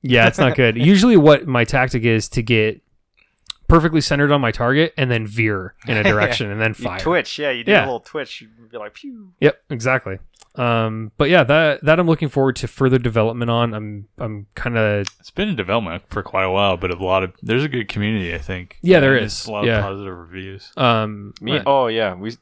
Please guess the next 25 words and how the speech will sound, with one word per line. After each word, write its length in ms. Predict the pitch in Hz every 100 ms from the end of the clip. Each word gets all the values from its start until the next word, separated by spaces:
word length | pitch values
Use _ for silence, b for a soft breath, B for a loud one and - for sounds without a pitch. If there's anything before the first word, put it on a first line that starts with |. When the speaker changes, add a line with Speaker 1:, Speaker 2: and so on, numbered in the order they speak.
| -
Speaker 2:
uh, 300 | 101 95 90
me 160 | 110 127
and 80 | -
Kevin 320 | 117 117 104
went 160 | 98
into 220 | 98 107 92
a 40 |
cave 400 | - 101 101 107
to 60 | 104
try 220 | - 98
and 100 | 95
find 480 | - 98 95 95 92
the 80 | 90
modern 420 | 85 87 104 110
axe, 300 | 120 123 -
which 160 | 98
is, 80 | 101
like, 200 | 90 82
the 60 | 95
best 300 | 95 95 104
axe 260 | 95 - 120
you 60 |
can 140 | 120 117
get. 260 | 135 139 127
Speaker 1:
Okay. 240 | 107